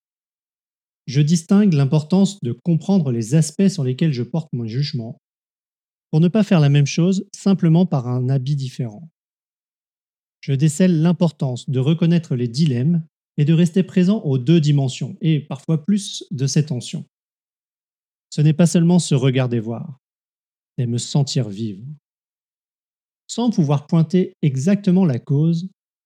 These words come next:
j'ai la sensation que cet apprentissage est difficile car jusqu'à aujourd'hui, j'attribuais systématiquement une signification teintée négativement. J'ai l'impression d'être imprégné, englué,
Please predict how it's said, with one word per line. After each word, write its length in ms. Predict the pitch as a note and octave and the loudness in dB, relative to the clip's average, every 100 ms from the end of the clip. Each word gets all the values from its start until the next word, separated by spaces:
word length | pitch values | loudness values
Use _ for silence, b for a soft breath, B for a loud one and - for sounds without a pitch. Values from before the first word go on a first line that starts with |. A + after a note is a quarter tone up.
| _ _ | _ _
j'ai 140 | - | 0
la 100 | D#3+ | 2
sensation 520 | D#3+ A#3 G3+ F3 A#3+ B3 | 4 2 2 2 0 -2
que 100 | D3 | -2
cet 240 | C#3+ B2+ | -2 0
apprentissage 560 | D#3+ E3+ D3+ D3 G3 C#3+ | 0 0 0 0 2 0
est 60 | |
difficile 540 | A#2 D3 D3 - G#3+ G3 | -2 -4 -4 -2 -4 -2
car 220 | C#3 A#2+ | -4 -2
jusqu'à 320 | C3+ G3+ F3+ | -2 -2 0
aujourd'hui, 480 | C#3+ B2+ A#2 A2+ A3+ _ _ _ _ _ | 0 -2 -4 -8 -10 _ _ _ _ _
j'attribuais 540 | C3 F3 F3+ E3 C3 A#2+ | 0 0 2 2 2 0
systématiquement 1000 | - A#3+ - F3 D#3 E3+ - B2 C#3+ F#3 _ | -2 -2 2 2 2 0 -2 -4 -4 -8 _
une 140 | C#3+ | -2
signification 760 | C#3+ - F#3+ E3 - D#3+ G3+ G3 | 0 2 2 2 0 0 2 0
teintée 420 | G3 C#3 E3 E3 | 0 0 0 0
négativement. 840 | C3+ C#3 C3 B2+ - A2 G#2+ G#2+ - _ _ _ _ _ _ _ _ _ _ _ | 2 0 0 0 -4 -8 -8 -12 -18 _ _ _ _ _ _ _ _ _ _ _
J'ai 140 | C#3 | 0
l'impression 500 | D3+ F3 F#3+ F3+ D#3 | 2 4 2 0 0
d'être 220 | B2 A#2 - | -2 -6 -4
imprégné, 680 | F3+ E3 - C#3+ A#2+ A#2 A#2+ _ | -2 0 0 0 0 -4 -8 _
englué, 760 | F#3 G3 D#3 E3+ D#3+ D#3+ A#3 | 2 2 4 4 4 4 0